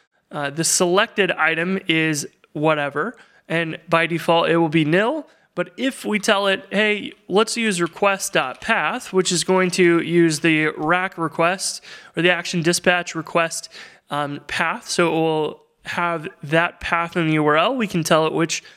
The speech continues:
page we are currently on. So here,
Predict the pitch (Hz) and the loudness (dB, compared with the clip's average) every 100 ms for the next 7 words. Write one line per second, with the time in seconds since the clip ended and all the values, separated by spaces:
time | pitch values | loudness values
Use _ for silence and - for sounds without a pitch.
0 | _ _ _ 165 156 147 202 151 151 139 | _ _ _ -6 -4 -4 -6 -2 -2 -2
1 | - 135 127 131 - 151 139 - _ _ | -6 -6 -6 -10 -8 -6 -6 -8 _ _
2 | _ _ _ - 156 165 233 220 277 | _ _ _ -4 0 2 2 2 -2